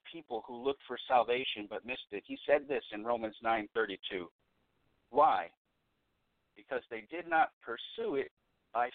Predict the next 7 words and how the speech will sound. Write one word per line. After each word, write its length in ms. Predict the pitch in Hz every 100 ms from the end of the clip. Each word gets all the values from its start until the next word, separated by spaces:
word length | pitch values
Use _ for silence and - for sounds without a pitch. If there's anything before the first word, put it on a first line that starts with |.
| -
faith, 220 | 190 - _ _ _ _ _ _ _ _ _ _ _ _ -
but 120 | 120
as 160 | 123 120
if 80 | 123 -
it 120 | 120
were 240 | 127 117 104 -
based 300 | 143 143